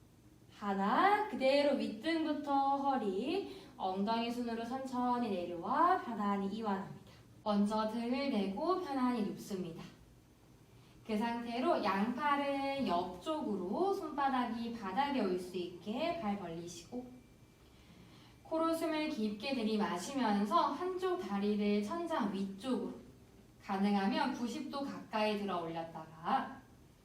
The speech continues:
입으로 숨을 후 내쉬면서 다리가 바닥에 닿기 직전까지만 다리를 낮춰주세요. 다시 코로 숨을 들이마시고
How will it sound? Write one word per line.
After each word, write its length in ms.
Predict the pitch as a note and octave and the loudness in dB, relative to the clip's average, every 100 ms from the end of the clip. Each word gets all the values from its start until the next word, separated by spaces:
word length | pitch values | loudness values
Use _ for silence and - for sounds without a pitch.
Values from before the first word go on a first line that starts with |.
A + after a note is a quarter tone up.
| - - - | -20 -20 -8
입으로 400 | A3+ A3+ A#3+ B3 | -4 0 2 2
숨을 260 | B3 C4 C4 | 0 -2 -4
후 440 | C4 D#4 D4+ D4+ | -6 -6 -6 -4
내쉬면서 1120 | A#3+ F3+ F#3 - C#4 A#3 G#3 G#3+ E4 - - - | -2 0 -2 -2 0 2 2 4 2 2 -6 -14
다리가 760 | - G#3+ A#3 C#4 C#4 C4+ C4+ | -6 -4 -2 2 4 6 6
바닥에 680 | G#3+ G3 G3 G3 G3+ G#3 G#3 | 2 0 0 0 0 0 0
닿기 520 | - G3+ G3+ - B3+ | -2 -4 -6 -4 -6
직전까지만 1200 | B3+ G#3+ G3+ E4 D#4+ D#4 B3 G#3 G3+ G3+ D4 F#4 E4 | -4 -6 -4 2 2 2 0 0 0 0 2 2 0
다리를 260 | G3 F3+ | -4 -4
낮춰주세요. 680 | E3+ E3 E3+ G3 G3 - - - - - - - - - - - - - - - | -6 -8 -10 -10 -10 -14 -20 -20 -20 -20 -20 -20 -20 -20 -20 -20 -20 -20 -10 -4
다시 240 | G3 A#3 | -2 -2
코로 280 | - D#4 D#4 | -2 0 0
숨을 380 | D#4 D4+ C#4+ C#4 | -2 -2 0 0
들이마시고 1120 | G3+ F#3+ D#3+ E3 - F#3 - E3 F3+ F3+ | 0 0 -2 -4 -6 -8 -8 -8 -8 -8